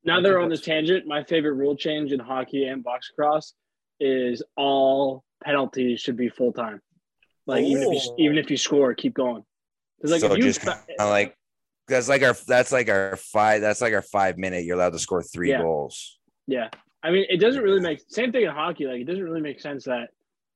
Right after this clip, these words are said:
Speaker 1: if you take a penalty, you get to ice the puck. Like, you took the penalty, you should be, like, penalized for it. And, like, that would be interesting. Like, you get a power play, you could really bury a team or come back or something like that. Not, not gonna happen. It's just hypothetical, but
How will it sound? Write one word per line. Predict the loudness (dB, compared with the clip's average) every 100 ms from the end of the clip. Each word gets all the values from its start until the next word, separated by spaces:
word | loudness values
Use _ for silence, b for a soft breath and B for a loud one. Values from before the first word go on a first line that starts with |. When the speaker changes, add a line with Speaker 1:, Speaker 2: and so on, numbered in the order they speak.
| _
Speaker 1:
if | -6
you | -2 -2
take | 0
a | -2
penalty, | -2 -2 -2
you | -2
get | -2
to | -4
ice | -6 -6
the |
puck. | -6 -4 -6 -6
Like, | -8 -8 -12 -2
you | -2
took | 0 -2
the | -2
penalty, | -4 -4 -2
you | -2
should | -2 -4
be, | -4 -4
like, | -6 -10
penalized | -10 -6 -2 -2 0
for | 2 2
it. | 0 _ _ _ _ -8
And, | -2
like, | 0 2
that | 2
would | 4
be | 4 4
interesting. | 0 -2 -2 -2
Like, | -4
you | 0
get | 0
a |
power | 0 -2 -2
play, | -2 -2
you | -2
could | -4 -2
really | 0 0
bury | -2 -2 0 -2
a | -4
team | -6 -8 -8 -6
or | -4
come | -4 -4
back | -4 -2 -4
or | -6
something | -10 -12
like | -10 -10
that. | -10 -2
Not, | 0 0 0
not | 2
gonna | 2 0
happen. | -2 0
It's | -2
just | -2
hypothetical, | -6 -4 -4 -2 -2
but | -4